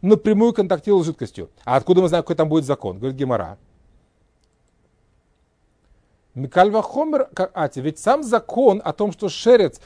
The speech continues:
делает жидкость нечистой и передает нечистоту дальше, это каль вахомер.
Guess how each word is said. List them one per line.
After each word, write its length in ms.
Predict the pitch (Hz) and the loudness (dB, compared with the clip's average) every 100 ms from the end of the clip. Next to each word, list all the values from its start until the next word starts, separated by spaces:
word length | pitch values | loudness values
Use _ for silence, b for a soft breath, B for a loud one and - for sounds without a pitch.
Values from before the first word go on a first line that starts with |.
| b | b
делает 380 | 131 208 208 165 | 0 2 2 0
жидкость 400 | 220 - 180 - _ _ | -4 -6 -8 -8 _ _
нечистой 720 | 180 214 - 247 - 151 113 - | 0 0 2 -2 0 -6 -6 -8
и 80 | 143 | -4
передает 440 | 170 165 180 208 | 0 2 2 2
нечистоту 280 | 196 151 196 | -4 -8 -4
дальше, 360 | 190 285 269 185 | 2 2 2 -6
это 200 | 170 202 | -6 -4
каль 160 | 214 | -2
вахомер. 480 | 220 214 139 90 - | -2 -2 -6 -8 -14